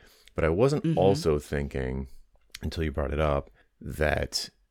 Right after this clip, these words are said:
Speaker 1: this often leads to a, a, a sort of online buddy relationship with the other host. It, like, I can look back and think to, of a bunch of examples where,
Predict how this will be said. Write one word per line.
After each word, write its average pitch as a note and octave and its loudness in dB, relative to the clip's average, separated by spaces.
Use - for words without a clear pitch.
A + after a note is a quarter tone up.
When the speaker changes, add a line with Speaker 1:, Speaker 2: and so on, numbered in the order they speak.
Speaker 1:
this C3 0
often F#2 2
leads D#2 0
to C#2+ 2
a, C2+ 0
a, C2+ -4
a D2+ -10
sort D2 -2
of C2 -10
online D2+ 0
buddy C#2 -2
relationship D2 -2
with C2+ -4
the D2 -2
other C2 -2
host. - -6
It, - -4
like, E2+ 2
I E2 4
can E2+ 0
look E2 -2
back D#2 0
and C#2+ -6
think - -8
to, D2 -4
of C#2+ -4
a D2 -4
bunch E2+ 0
of D2 -4
examples C2 -4
where, C2+ -2